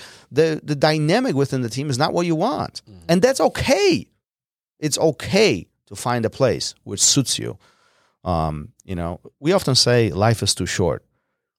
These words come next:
Speaker 1: This is the moment where, where I often think about it. Life is actually long.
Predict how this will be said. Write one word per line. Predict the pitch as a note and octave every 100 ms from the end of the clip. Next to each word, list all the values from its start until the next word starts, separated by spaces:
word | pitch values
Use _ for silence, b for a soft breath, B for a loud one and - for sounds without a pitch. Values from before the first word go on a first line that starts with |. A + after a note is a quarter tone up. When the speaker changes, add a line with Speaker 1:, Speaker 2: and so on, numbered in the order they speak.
| _ -
Speaker 1:
This | A#2+
is | A2 G2
the | F2+
moment | A#2 F2+ A#1 - - _
where, | F#2 E2+ - _
where | - D#2 C#2 -
I | G2+
often | G2+ G2+ F2
think | D#2+ F#2+
about | F2+ D#2+ D2+
it. | C#2 -
Life | F#2 A2+ E3+ C3
is | A2
actually | A2+ - G2 E2
long. | D2+ C#2+ B1